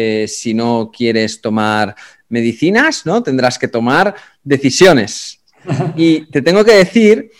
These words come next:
David, que yo esto te lo escuché decir, eh, en tus clases y en tus formaciones ya hace muchos años y que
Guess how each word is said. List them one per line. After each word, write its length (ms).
David, 320
que 140
yo 140
esto 280
te 80
lo 80
escuché 360
decir, 600
eh, 760
en 200
tus 200
clases 460
y 20
en 100
tus 140
formaciones 600
ya 140
hace 180
muchos 300
años 540
y 180
que 1160